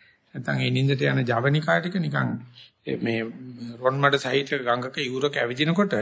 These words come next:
පය පොඩ්ඩක් ලෙස්සකුවා මඩට වැටලා ලෙස්සලා ගිහලා ගඟට වැටෙනවා වගේ ඒකේ ලකුණු වගේක් තියෙනවා. ආන්න ඒ නිසා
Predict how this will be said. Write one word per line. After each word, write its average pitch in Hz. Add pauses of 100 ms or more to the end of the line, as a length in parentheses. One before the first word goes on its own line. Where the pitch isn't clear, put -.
(360)
පය 131
පොඩ්ඩක් 160
ලෙස්සකුවා 160 (560)
මඩට 143
වැටලා 160
ලෙස්සලා 156
ගිහලා 160
ගඟට 147
වැටෙනවා 156
වගේ 139 (1400)
ඒකේ 160
ලකුණු 147
වගේක් 127
තියෙනවා. 87 (520)
ආන්න 156
ඒ 170
නිසා 202